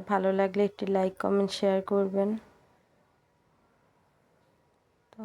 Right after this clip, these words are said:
শীতের দিনে সবজি দিয়ে মাছ রান্না করলে খেতে ভালো লাগে। আর আমি হচ্ছে বেশি করে সবজি দিয়ে রান্না করছি,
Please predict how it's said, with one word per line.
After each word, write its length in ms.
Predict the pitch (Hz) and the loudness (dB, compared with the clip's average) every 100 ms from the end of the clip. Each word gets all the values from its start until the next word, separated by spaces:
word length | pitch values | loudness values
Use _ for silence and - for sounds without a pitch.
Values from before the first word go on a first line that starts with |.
| 208 | -10
শীতের 400 | 202 226 - 208 208 | -4 -4 0 -2 2
দিনে 320 | 214 220 214 214 208 - | 4 6 6 4 2 -2
সবজি 440 | 220 214 202 - 208 | 0 0 -2 -2 2
দিয়ে 340 | 208 208 196 196 196 202 - - 196 | 4 6 6 4 2 0 -4 -2 0
মাছ 180 | 190 - | 0 0
রান্না 300 | 202 208 208 | 0 2 0
করলে 340 | 190 202 196 190 | 0 0 0 -2
খেতে 300 | 196 196 202 190 | -2 -2 -2 -2
ভালো 200 | 190 185 185 | 0 0 0
লাগে। 380 | 185 180 190 202 - _ _ _ _ _ _ _ _ _ _ _ _ _ _ _ - - - _ _ _ - - 202 | -2 -2 -4 -6 -12 _ _ _ _ _ _ _ _ _ _ _ _ _ _ _ -20 -20 -20 _ _ _ -20 -10 -6
আর 160 | 190 190 190 - | -4 -2 -4 -4
আমি 260 | 175 202 208 | -2 0 2
হচ্ছে 420 | 196 190 - 214 202 190 - _ _ _ _ | 0 -2 -2 2 2 2 -4 _ _ _ _
বেশি 220 | 208 202 208 | -10 -4 0
করে 200 | 208 208 202 | 4 2 2
সবজি 260 | 208 202 208 | -2 2 0
দিয়ে 180 | 202 190 | 2 4
রান্না 320 | 196 196 196 | 4 2 0
করছি, 400 | 190 190 - - | 0 -4 -2 -6